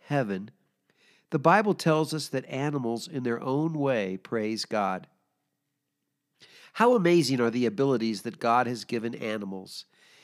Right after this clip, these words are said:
It stands to reason that we are only scratching the surface of what his creatures are capable of doing. Who figured out that an African giant pouched rat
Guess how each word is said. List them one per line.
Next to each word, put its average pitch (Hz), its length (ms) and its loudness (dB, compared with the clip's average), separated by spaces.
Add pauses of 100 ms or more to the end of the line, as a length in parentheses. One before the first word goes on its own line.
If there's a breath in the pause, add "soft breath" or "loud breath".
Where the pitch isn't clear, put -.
(120 soft breath)
It 156 140 -2
stands 185 480 2
to 160 120 0
reason 131 520 0 (320 soft breath)
that 160 140 -2
we 175 160 4
are 165 160 8
only 165 240 4
scratching 160 640 0
the 127 100 -4
surface 190 540 -4
of 107 100 -6
what 113 180 -2
his 117 140 -4
creatures 127 480 -6
are 110 60 -6
capable 110 520 -6
of 95 140 -6
doing. 104 380 -4 (760 soft breath)
Who 220 200 4
figured 139 440 2
out 131 320 2
that 107 120 -6
an 107 200 -6
African 147 600 -2
giant 117 480 -2
pouched 127 440 -2
rat 107 460 0